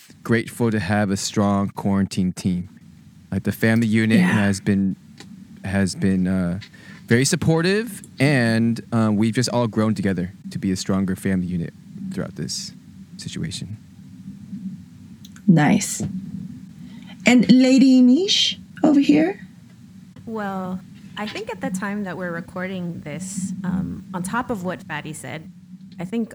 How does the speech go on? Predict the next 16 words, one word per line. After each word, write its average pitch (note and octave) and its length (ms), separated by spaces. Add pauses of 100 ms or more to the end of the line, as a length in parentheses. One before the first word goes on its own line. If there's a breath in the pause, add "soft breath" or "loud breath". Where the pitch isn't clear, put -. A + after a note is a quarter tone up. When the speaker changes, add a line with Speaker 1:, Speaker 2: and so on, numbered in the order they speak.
Speaker 3:
all F#3 140
three F3 220
parties E3 480
on D3+ 160
the D#3+ 60
line D3+ 500
are, D#3 420 (960)
we're F3+ 180
not G3 180
even E3+ 200
vaccinated D#3 580
yet, - 220
right? D#3 260
None D#3 140
of E3 80
us. - 380